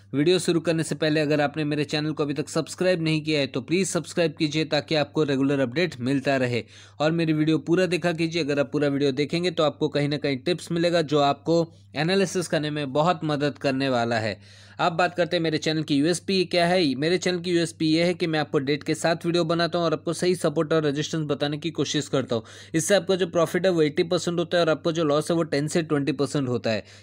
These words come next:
यानी कि आप overall प्रॉफिट में ही रहते हैं। मेरे चैनल की दूसरी बड़ी यूएसपी ये है कि मैं आपको हर संडेज मंथली प्रीव्यूज बनाता हूँ, संडे हो या सैटरडे हो या फिर मंडे हो, but definitely बनाता हूँ। यानी कि जो भी मैंने पिछले महीने शेयर ब-, के ऊपर वीडियो बनाए हैं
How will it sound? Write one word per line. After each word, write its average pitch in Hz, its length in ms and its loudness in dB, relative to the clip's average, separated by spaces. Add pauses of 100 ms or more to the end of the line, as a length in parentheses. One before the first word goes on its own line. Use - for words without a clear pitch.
यानी 160 180 0
कि 180 80 2
आप 160 160 2
overall 165 400 4
प्रॉफिट 151 300 0
में 160 120 0
ही 156 40 2
रहते 123 240 -2
हैं। 120 80 -2
मेरे 151 200 2
चैनल 165 260 -2
की 175 120 0
दूसरी 175 320 2
बड़ी 170 180 2
यूएसपी 160 460 0
ये 165 100 4
है 160 180 0 (280)
कि 170 60 -2
मैं 180 120 2
आपको 180 420 2 (320)
हर 180 120 2
संडेज 170 400 0
मंथली 156 300 0
प्रीव्यूज 160 360 2
बनाता 165 520 0
हूँ, 170 260 2 (180)
संडे 160 440 0
हो 165 180 4
या 160 140 4
सैटरडे 160 460 0
हो 165 60 4
या 156 120 4
फिर 147 200 0
मंडे 156 320 0
हो, 170 240 4 (260)
but 131 120 2
definitely 170 460 0
बनाता 165 360 0
हूँ। 160 60 2
यानी 165 220 0
कि 180 120 0
जो 165 180 2
भी 190 140 0
मैंने 175 260 0
पिछले 160 320 -2
महीने 160 280 0
शेयर 160 240 0
ब-, 131 280 -4
के 165 100 0
ऊपर 165 260 0
वीडियो 156 260 0
बनाए 151 300 0
हैं 151 200 0